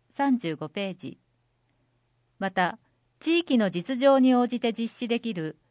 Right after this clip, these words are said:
地域生活支援事業、四十三ページなどがあります。様々なサービスで障害のある方の暮らしを支えます。まず、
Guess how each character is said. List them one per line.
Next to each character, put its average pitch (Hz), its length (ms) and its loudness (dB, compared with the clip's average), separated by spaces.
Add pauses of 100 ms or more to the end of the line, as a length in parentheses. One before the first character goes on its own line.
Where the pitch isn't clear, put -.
(160)
地 311 220 0
域 311 200 -4
生 285 260 4
活 277 220 -2
支 - 180 -6
援 269 220 4
事 262 160 0
業、 160 380 0 (240)
四 269 200 2
十 170 160 -4
三 190 260 -6
ペ 185 180 -6
ー 165 60 -8
ジ 139 300 -12 (200)
な 277 140 2
ど 302 100 0
が 226 140 0
あ 165 60 -2
り 160 120 -10
ま 156 160 -8
す。 - 300 -20 (1900)
様 269 280 0
々 330 200 0
な 254 140 2
サ 220 220 -2
ー - 20 -2
ビ 185 100 -8
ス 165 140 -18
で 160 260 -4
障 294 280 0
害 311 180 0
の 302 100 0
あ 302 60 0
る 269 80 -2
方 170 240 -6
の 147 100 -10
暮 190 160 -6
ら 247 60 -4
し 233 180 -6
を 226 60 -2
支 220 120 -10 (120)
え 190 160 -6
ま 180 160 -10
す。 - 80 -20 (1600)
ま 240 140 0
ず、 160 300 -8